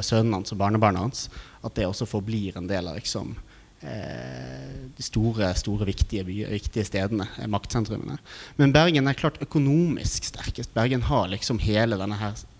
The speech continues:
sentraliseringen av økonomisk makt som handelen fører med seg. Og Håkon Håkonsson, han tilbringer mye av sin tid med hovedsetet her, eh, sitt viktigste hovedsete her i Bergen. Og Håkon Håkonsson er jo en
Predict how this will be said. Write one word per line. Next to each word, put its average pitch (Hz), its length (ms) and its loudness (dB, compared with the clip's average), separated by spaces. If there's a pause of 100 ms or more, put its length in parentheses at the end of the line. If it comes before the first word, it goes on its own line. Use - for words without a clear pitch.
(120)
sentraliseringen 110 960 2
av 76 80 -4
økonomisk 104 560 0
makt - 240 -2
som 92 80 -8
handelen 95 320 -2
fører 95 240 -2
med 113 140 0
seg. 180 160 0 (580)
Og 139 400 6
Håkon 143 320 6
Håkonsson, 127 480 4
han 113 160 2
tilbringer 104 640 2 (320)
mye 127 380 6
av 95 100 4
sin 110 240 2
tid 185 320 4 (240)
med 107 160 -2
hovedsetet 98 720 -2
her, 98 380 0
eh, - 260 -12 (160)
sitt 127 240 -6
viktigste - 480 0
hovedsete 95 480 -2
her 95 160 0
i 90 60 -4
Bergen. 90 340 -6 (560)
Og 127 80 6
Håkon 151 160 8
Håkonsson 151 400 4
er 151 140 4
jo - 80 -4 (100)
en 123 140 -2